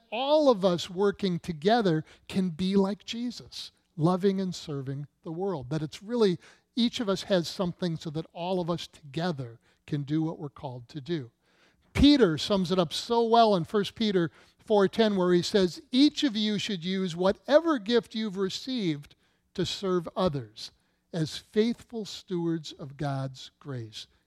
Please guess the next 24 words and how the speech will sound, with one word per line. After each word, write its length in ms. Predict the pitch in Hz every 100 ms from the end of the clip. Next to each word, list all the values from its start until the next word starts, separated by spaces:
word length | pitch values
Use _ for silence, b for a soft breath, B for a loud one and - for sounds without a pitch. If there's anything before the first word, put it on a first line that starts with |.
| -
in 120 | 160
its 180 | 143 -
various 500 | 139 135 131 127 -
forms." 680 | - 139 135 160 - - _ _ _ _ _ _
So 180 | - 196
this 640 | 160 151 277 233 131 - - _ _ _ _ _ _ _ _
is 160 | - 160
what 100 | 165
I 80 | 151
was 140 | 147
seeing 300 | - 180 165
in 80 | 139
all 160 | 123 120
this 220 | 120 -
as 120 | 123
I 20 |
was 140 | 135 127
looking 320 | 131 139 123
at 200 | 113 107
it. 120 | 107 _ _ _ _ _ -
We've 220 | 165 165
all 520 | 180 160 170 175 170 - _ -
been 240 | 160 147
gifted 640 | 127 151 - - 120 110